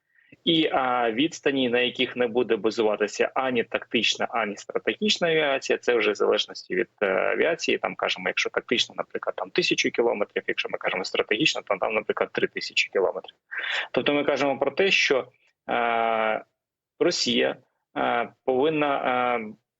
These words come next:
не мати логістичного підходу до кордонів України для того, щоб насичувати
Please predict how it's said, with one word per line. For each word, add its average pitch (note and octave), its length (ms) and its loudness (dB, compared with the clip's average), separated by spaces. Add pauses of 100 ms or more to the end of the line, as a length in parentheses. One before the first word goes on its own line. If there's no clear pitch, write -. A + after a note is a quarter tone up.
(180)
не C#3 200 2
мати B2+ 380 0
логістичного A2 760 -2
підходу D#3+ 500 -4
до G#2 200 0
кордонів G#2 480 -4
України C#3+ 340 0
для A#2 100 -2
того, B2 240 0
щоб - 180 -4
насичувати G#2 680 0